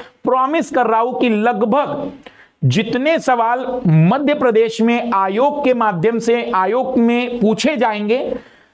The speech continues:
नाइंटी नाइन परसेंट की guarantee दे रहा हूं मैं। भले ही मुझे नहीं पता कि अब शायद बदलाव हो जाए, लेकिन नाइंटी नाइन परसेंट की guarantee लग रही मुझे।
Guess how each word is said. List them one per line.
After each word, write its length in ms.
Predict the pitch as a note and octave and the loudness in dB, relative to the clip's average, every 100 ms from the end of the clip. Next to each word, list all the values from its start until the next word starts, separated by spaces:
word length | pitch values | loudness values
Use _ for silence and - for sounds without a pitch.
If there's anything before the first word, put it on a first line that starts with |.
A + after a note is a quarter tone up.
| _ | _
नाइंटी 680 | D3 E3 A3+ C#4+ F4+ E4 F4+ | 0 2 2 0 -4 -2 0
नाइन 280 | D#4+ C#4 C4+ | 2 0 -2
परसेंट 460 | C4+ A#3+ G3 A#3 G#3+ | -2 -2 0 -2 0
की 80 | A3 | 0
guarantee 400 | G3 G3 G3 G3 | 2 0 -2 2
दे 100 | F3+ | 2
रहा 100 | F3+ | 2
हूं 120 | F#3 | 0
मैं। 200 | F#3 A#3 F#3+ - - - - | 0 -4 -6 -16 -20 -4 0
भले 160 | D#3+ | 2
ही 60 | G#3 | 0
मुझे 260 | G3 F3 | 0 0
नहीं 180 | F#3+ G#3+ | 0 0
पता 240 | G#3 G3 F#3+ | -2 0 -2
कि 140 | F#3+ | 0
अब 100 | F#3+ | -2
शायद 280 | G3 F3+ F3+ | 0 -2 0
बदलाव 440 | D#3+ E3 F3 F3 D#3 | -2 2 2 2 2
हो 140 | G#3+ | 2
जाए, 400 | F#3 F#3 G3+ F#3+ - _ _ | 2 -2 -4 -8 -12 _ _
लेकिन 580 | E3 G#3+ C4 C4 E3 C3 | 2 4 2 0 -2 0
नाइंटी 500 | E3+ A3+ C#4 C4 C#4 | 0 0 -2 -2 0
नाइन 260 | B3 A#3+ A#3 | 0 -2 -2
परसेंट 420 | G#3+ F#3 G3 F3+ | -4 0 -2 0
की 80 | F#3 | 0
guarantee 380 | E3+ E3 D#3+ D#3 | 0 0 0 0
लग 140 | C#3 | 2
रही 200 | D3 G3 | 0 0
मुझे। 360 | D#3 B2+ - | -2 -4 -6